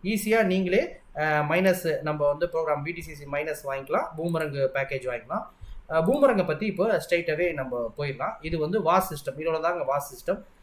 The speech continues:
அஹ், we are all சட்டோடிசியோட ரெஃபரல் ப்ரோக்ராம். இதுல வந்து ப்ரொஃபைல்லாம் எல்லாமே அப்டேட் பண்ணிக்கோங்க. ப்ரொஃபைல் இருக்கு, ப்ரொஃபைல்ல போய் கே ஒய் சி எல்லாமே பண்ணீங்க. ஃபோட்டோ அப்லோட் பண்ணிட்டு உங்க மத்த டீடெயில்ஸ் வந்து கே ஒய் சி ஃபுல்லாவே நான் வந்து ஃபுல் லெவல் கே ஒய் சி பண்ணிட்டேன். அதே மாதிரி வந்து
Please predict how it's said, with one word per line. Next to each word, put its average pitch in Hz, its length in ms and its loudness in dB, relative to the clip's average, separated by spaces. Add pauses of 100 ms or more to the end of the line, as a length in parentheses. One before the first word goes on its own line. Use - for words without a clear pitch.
(220)
அஹ், 156 280 2
we 180 120 2
are 190 120 8
all 175 140 6
சட்டோடிசியோட 147 560 0 (260)
ரெஃபரல் 147 300 -2
ப்ரோக்ராம். 143 300 0
இதுல 202 180 2
வந்து 202 180 4
ப்ரொஃபைல்லாம் 196 480 4
எல்லாமே 165 280 2
அப்டேட் 160 260 -2
பண்ணிக்கோங்க. 143 400 -8 (480)
ப்ரொஃபைல் 190 320 6
இருக்கு, 160 240 0 (100)
ப்ரொஃபைல்ல 180 440 2
போய் 190 180 0
கே 180 180 2
ஒய் 180 140 4
சி 160 260 -6
எல்லாமே 151 280 -2
பண்ணீங்க. 135 320 -4
ஃபோட்டோ 156 380 0 (440)
அப்லோட் 151 280 4
பண்ணிட்டு 143 360 0
உங்க 165 160 2 (400)
மத்த 147 240 -4
டீடெயில்ஸ் 165 320 -2
வந்து 151 200 -4
கே 160 160 -4
ஒய் 160 120 -4
சி - 100 -14
ஃபுல்லாவே 160 300 -2
நான் 156 160 2
வந்து 160 220 0
ஃபுல் 185 280 0
லெவல் 175 300 4 (320)
கே 165 120 2
ஒய் 160 140 0
சி 151 140 -2 (380)
பண்ணிட்டேன். 147 440 -2 (500)
அதே 185 200 2
மாதிரி 180 260 4
வந்து 175 200 0